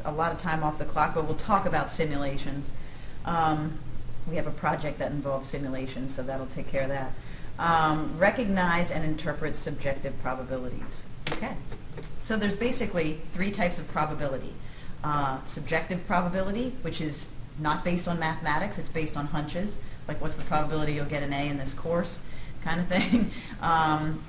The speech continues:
then there's, then there's empirical probability, which is based off of past events, and then there's classical probability, which is th-, where you're counting the number of successes and dividing by the total number of outcomes,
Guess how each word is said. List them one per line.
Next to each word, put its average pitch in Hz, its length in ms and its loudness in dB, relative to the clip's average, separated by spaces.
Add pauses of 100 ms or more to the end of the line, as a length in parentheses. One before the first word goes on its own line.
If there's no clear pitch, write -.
(100)
then 175 320 6
there's, 165 320 2
then 175 260 2
there's 160 220 0
empirical 214 500 2
probability, 160 680 2
which 160 220 2
is 151 100 -2
based 165 380 0
off 147 260 -2
of 143 220 2 (720)
past 175 400 4
events, 156 580 2 (260)
and 160 80 -2
then 160 80 2
there's 151 160 0
classical 214 580 2
probability, 151 760 0
which 135 320 -2
is 143 340 -2
th-, 139 120 -6 (120)
where 156 120 -2
you're 139 100 0
counting 165 340 2
the 151 80 2
number 147 200 0
of 139 80 0
successes 139 580 -2
and 143 140 -2
dividing 135 360 0
by 135 140 -2
the 127 80 0
total 131 280 2
number 127 380 0 (480)
of - 100 -6
outcomes, - 600 -4